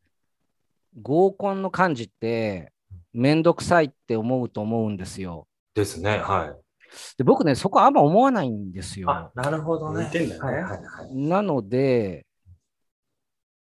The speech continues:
Speaker 1: そうなんですよね。まあでも確かに、例えば今度の週末の合コン、男性五人予約入ってんのに、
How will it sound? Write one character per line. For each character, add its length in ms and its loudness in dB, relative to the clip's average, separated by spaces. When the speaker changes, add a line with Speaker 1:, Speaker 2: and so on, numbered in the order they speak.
Speaker 1:
そ 680 -4
う 40 2
な 120 0
ん 60 -6
で 100 -6
す 160 -12
よ 100 -10
ね。 680 -10
ま 80 4
あ 40 8
で 40 2
も 120 6
確 320 0
か 160 -2
に、 480 -2
例 80 6
え 60 6
ば 140 6
今 260 0
度 100 4
の 100 2
週 260 0
末 140 -6
の 140 0
合 240 2
コ 180 0
ン、 360 -4
男 260 4
性 260 0
五 220 2
人 140 0
予 100 0
約 220 0
入 140 2
っ 20 -4
て 160 -12
ん 40 -10
の 60 -8
に、 400 -4